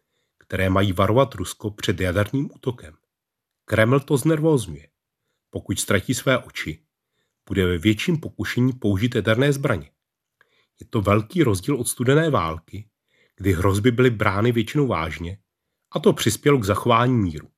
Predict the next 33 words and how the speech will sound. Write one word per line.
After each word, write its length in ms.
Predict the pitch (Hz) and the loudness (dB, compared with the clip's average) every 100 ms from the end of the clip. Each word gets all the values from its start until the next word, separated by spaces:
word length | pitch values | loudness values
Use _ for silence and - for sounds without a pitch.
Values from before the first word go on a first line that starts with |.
| _ _ _ _ _ _ _ _ _ _ | _ _ _ _ _ _ _ _ _ _
Proto 340 | - 92 120 | -8 -2 0
ale 120 | 110 107 | 2 2
tehdy 300 | 117 101 113 | 4 4 4
nebyl 240 | 113 127 | 4 0
svět 260 | - 139 95 | 0 -4 -2
lepší, 500 | 87 - - 98 - _ | -6 -8 -12 -14 -18 _
spíš 280 | - 151 | -12 -4
naopak. 480 | 185 190 - 78 _ _ _ _ _ _ _ _ _ - | 2 2 0 -10 _ _ _ _ _ _ _ _ _ 0
Neměli 320 | 135 208 233 | 4 4 4
bychom 300 | 120 - 101 | 2 2 0
tedy 220 | 98 98 | 0 -2
chtít 300 | - - 87 | -2 -10 -6
žít 160 | 95 87 | -2 -2
v 100 | 80 | -2
nové 240 | 92 101 | 0 0
studené 400 | - - 104 113 | 0 -2 0 0
válce, 500 | 90 76 76 - 90 - _ _ _ _ _ - | 0 -4 -6 -12 -18 -20 _ _ _ _ _ -8
ale 120 | 95 | -8
spíš 240 | - 95 | -6 0
na 80 | 110 | 0
konci 280 | 104 101 107 | 2 0 2
minulého 400 | 107 107 123 120 | 2 4 2 2
století, 600 | - 90 85 - 92 98 _ _ _ _ _ | -4 -8 -8 -10 -16 -18 _ _ _ _ _
kdy 100 | - | -4
se 120 | 92 107 | 0 0
světem 320 | - 104 117 | 2 2 2
šířila 340 | - 123 123 | 2 2 2
demokracie, 720 | 85 87 - 104 - - 113 113 | 0 -4 -4 -6 -6 -8 -8 -6
globalizace 800 | 107 92 101 98 98 - 110 104 _ _ _ | -4 0 2 2 0 -4 -10 -12 _ _ _
a 80 | 95 | -18
kvetl 400 | - 104 107 139 | -6 -2 2 4
mezinárodní 680 | 120 85 98 95 98 107 120 | 4 0 0 2 0 -2 -6
obchod. 340 | 95 - 80 | -10 -18 -20